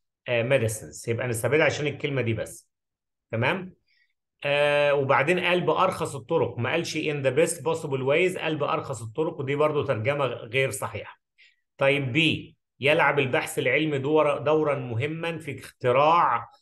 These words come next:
أدوية جديدة". هو ما قالش في الجملة الأصلية اختراع، هو قال اكتشاف. Discovering ما ينفعش أترجمها اختراع، فدي غلط.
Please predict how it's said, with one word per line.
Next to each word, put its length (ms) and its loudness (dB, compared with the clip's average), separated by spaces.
أدوية 360 2
جديدة". 360 2
هو 100 4
ما 120 -2
قالش 260 -4
في 140 -8
الجملة 300 0
الأصلية 460 0
اختراع، 480 -2
هو 140 0
قال 280 -4
اكتشاف. 560 -2
Discovering 500 2
ما 180 0
ينفعش 400 -2
أترجمها 640 -2
اختراع، 420 -2
فدي 280 -2
غلط. 400 -6